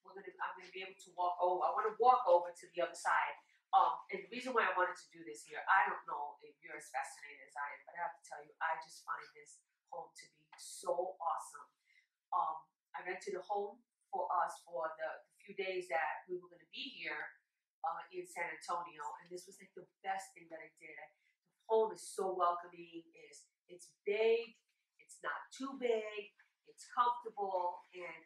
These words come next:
I just want it to be, I wanna be able to show you another part of this home.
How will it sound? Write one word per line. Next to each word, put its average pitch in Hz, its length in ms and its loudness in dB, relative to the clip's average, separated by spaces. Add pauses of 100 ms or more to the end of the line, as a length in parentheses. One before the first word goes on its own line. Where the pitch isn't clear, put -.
I - 160 4
just 226 160 2
want 214 160 6
it - 80 -6
to - 80 -18
be, - 80 -2
I - 80 4
wanna 233 240 4
be 226 80 4
able 208 160 4
to - 80 -14
show - 160 -2
you 180 240 -2
another 190 560 -4
part 208 400 8
of 180 80 -8
this 160 240 -16
home. - 240 -20